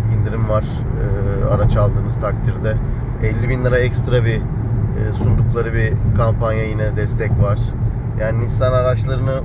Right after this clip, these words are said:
beğenenler için, e, bence bir değerlendirme yapılabilir. Onun dışında Peugeot aynı şekilde indirimlere gidiyor. Hatta geçenlerde bir yorum atmış. E,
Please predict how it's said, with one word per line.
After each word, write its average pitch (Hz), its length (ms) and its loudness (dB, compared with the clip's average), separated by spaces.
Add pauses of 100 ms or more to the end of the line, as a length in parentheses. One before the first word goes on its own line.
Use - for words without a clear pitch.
(140)
beğenenler 123 500 0
için, 139 280 0 (800)
e, 110 320 0
bence 120 320 0
bir 123 200 0
değerlendirme 120 600 2
yapılabilir. 113 680 0 (100)
Onun - 140 -2
dışında - 380 0
Peugeot 131 500 0 (140)
aynı 120 200 0
şekilde 120 560 0 (560)
indirimlere 123 480 0
gidiyor. 117 380 0
Hatta 117 440 0 (540)
geçenlerde 120 640 -2
bir 120 80 0
yorum 120 300 0
atmış. 120 500 -2
E, - 20 -6